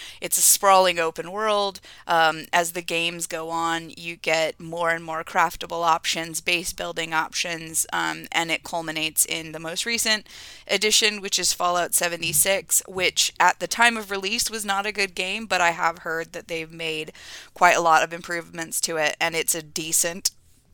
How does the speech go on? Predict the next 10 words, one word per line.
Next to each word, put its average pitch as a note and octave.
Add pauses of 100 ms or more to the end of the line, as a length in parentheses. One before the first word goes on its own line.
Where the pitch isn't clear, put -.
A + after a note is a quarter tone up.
(220)
game E3+
now. D3+ (260)
So, D#3 (180)
um, D#3+ (720)
if F#3
you F3+
wanted E3+
to E3+
start, E3 (320)
uh, D#3+